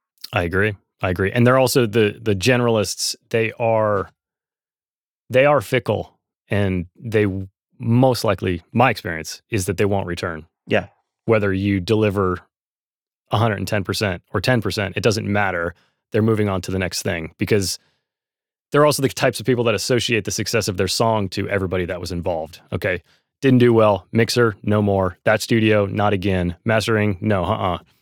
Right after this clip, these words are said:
Speaker 1: Because it's not their fault, <laughs> obviously.
Speaker 2: Yeah.
Speaker 1: But yeah, I, I agree with that completely.
Speaker 2: And, and I think the same can be said about when people worry about de-, when, when they have a hesitation towards delegating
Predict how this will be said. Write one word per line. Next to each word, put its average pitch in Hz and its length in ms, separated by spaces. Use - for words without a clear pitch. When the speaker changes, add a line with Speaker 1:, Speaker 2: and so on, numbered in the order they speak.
Speaker 1:
Because 107 200
it's 90 120
not 92 140
their 87 140
fault, 82 300
<laughs> - 440
obviously. 85 480
Speaker 2:
Yeah. - 60
Speaker 1:
But 131 280
yeah, 147 280
I, 143 220
I 127 100
agree 117 220
with 110 100
that 98 100
completely. 98 420
Speaker 2:
And, 147 140
and 180 160
I 165 60
think - 160
the 180 80
same 160 240
can 160 120
be 131 120
said 127 260
about 107 460
when 123 140
people 123 280
worry 110 320
about 98 580
de-, 131 260
when, 139 160
when 143 100
they 135 180
have 120 200
a 113 60
hesitation 123 480
towards 101 320
delegating 98 600